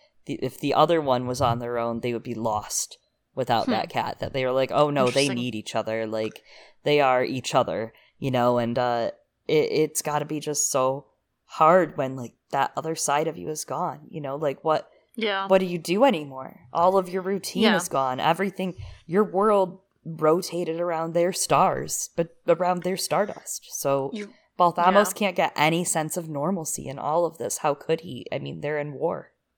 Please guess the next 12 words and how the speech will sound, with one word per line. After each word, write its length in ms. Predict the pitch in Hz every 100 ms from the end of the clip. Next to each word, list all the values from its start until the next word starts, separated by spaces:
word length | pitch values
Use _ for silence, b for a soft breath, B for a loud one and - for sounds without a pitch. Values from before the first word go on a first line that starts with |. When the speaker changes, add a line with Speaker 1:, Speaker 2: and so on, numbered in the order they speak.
| _ _ _ _ _ _ _ _ _ _ _
Speaker 2:
Yeah, 180 | 214 196
they've 180 | 180 190
built 220 | 226 214
a 60 | 208
life 640 | 185 180 185 - - - - _ _ _ _ _ B B B B
together. 300 | - 214 214
And 140 | 196 220
I 80 |
mean, 160 | 214 214
Speaker 1:
Yeah. 40 | 202
Speaker 2:
Baruch 500 | 202 202 262 262 -
defied, 720 | 240 - 170 202 214 160